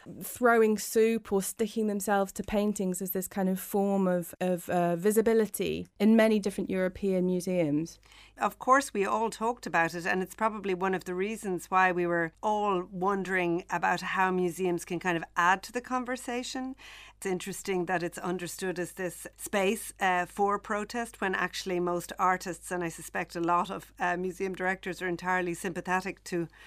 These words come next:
Speaker 2: discussions around, um, environmental change. So I think a lot of museums sort of pivoted very fast into talking with the activists,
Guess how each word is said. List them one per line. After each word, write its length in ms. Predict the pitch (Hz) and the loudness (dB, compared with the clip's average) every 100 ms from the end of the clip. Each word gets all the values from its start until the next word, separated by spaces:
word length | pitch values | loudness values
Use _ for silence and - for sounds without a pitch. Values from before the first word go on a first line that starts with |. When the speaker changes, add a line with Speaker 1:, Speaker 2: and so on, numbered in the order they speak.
| - - - | -20 -20 -12
Speaker 2:
discussions 580 | 180 - 202 233 202 196 | -8 0 4 4 2 0
around, 500 | 196 175 175 170 165 - | 2 4 4 4 0 -2
um, 180 | 180 175 | 0 2
environmental 640 | 175 175 170 175 170 180 | 4 6 6 4 0 -2
change. 440 | 160 190 175 170 | -4 -2 -2 -2
So 180 | - 226 | -2 0
I 140 | 233 254 | 2 2
think 160 | 277 | 2
a 40 | 262 | 2
lot 220 | 262 262 | 4 4
of 140 | 240 | 0
museums 460 | 214 196 214 196 175 | -2 -4 -2 -4 -2
sort 200 | 196 175 | -4 -6
of 100 | 165 | -4
pivoted 400 | 202 175 180 170 | -6 -4 -6 -2
very 260 | 180 175 | 2 4
fast 460 | 165 185 180 180 - | 4 6 6 6 0
into 360 | 185 165 175 160 - - - - | -4 -4 -4 -6 -8 -20 -20 -20
talking 400 | - 190 180 240 | 0 0 2 0
with 140 | 226 233 | -2 0
the 80 | 233 | 4
activists, 680 | 240 240 220 226 233 - | 4 2 -6 -4 -6 -10